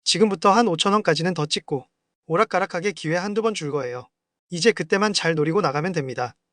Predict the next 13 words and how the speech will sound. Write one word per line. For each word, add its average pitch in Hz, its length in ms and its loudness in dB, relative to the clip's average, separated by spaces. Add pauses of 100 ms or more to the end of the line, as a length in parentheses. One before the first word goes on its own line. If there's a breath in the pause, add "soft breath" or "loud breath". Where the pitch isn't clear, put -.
(200)
못해도 208 400 2
이백 160 240 2
퍼센트에서 196 520 -2
상승을 220 380 -2
할 165 80 -2
건데 127 380 -8 (340)
레저 160 260 4
메타 202 300 0
이제 165 220 -2
삼천만 220 480 2
원, 208 80 0
오천만 170 420 0
원은 127 300 -6